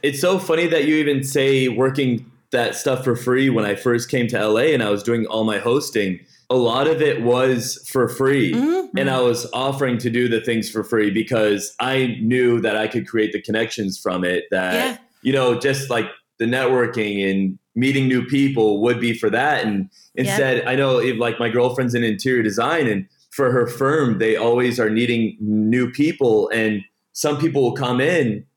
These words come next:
Speaker 1: that are, you know, in later twenties even, and they'll be, like, immediately, like, there for three days. Or sometimes they show up at eleven A M and she's like, "What?" Like, oh, and they,
Speaker 2: Yeah.
Speaker 1: they're literally like, "Oh yeah, I just got here." And she's like, "You know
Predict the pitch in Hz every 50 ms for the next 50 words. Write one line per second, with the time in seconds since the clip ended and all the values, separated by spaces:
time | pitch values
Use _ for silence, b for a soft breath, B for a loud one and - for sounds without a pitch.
0 | _ _ - 117 117 113 113 113 113 113 110 107 104 - - - 123 120 110 104
1 | 98 98 98 95 104 107 98 95 - _ _ _ _ - 104 110 120 123 120 120
2 | 113 - - 135 123 123 123 117 110 98 107 113 110 98 107 101 98 95 - b
3 | b b b b b - 131 143 139 139 127 - 147 143 139 135 127 123 120 117
4 | 127 135 139 139 135 123 117 123 120 113 110 104 101 - - - _ _ - 123
5 | 147 147 147 143 147 147 131 - 135 139 135 127 131 139 160 170 147 107 90 -
6 | - 113 131 131 - 151 156 165 185 170 160 139 160 147 139 - - 156 147 156
7 | 160 156 147 135 127 123 120 123 131 139 143 156 156 156 147 135 - _ _ 135
8 | 139 139 143 147 147 147 151 156 160 160 151 - - 139 135 135 135 139 135 127
9 | 139 127 123 120 117 - - _ _ _ _ - 143 160 190 240 262 240 - 147
10 | 156 147 135 135 135 - 147 165 151 117 - - - 147 165 165 165 151 175 170
11 | 170 160 - 175 170 175 190 196 196 190 180 160 147 143 139 - - - - 190
12 | 196 165 147 147 165 160 139 117 113 113 - 131 139 143 143 - 139 120 113 -
13 | 113 117 107 104 104 - _ _ _ - 135 139 151 139 139 123 139 - - 143
14 | 143 143 156 147 143 123 - -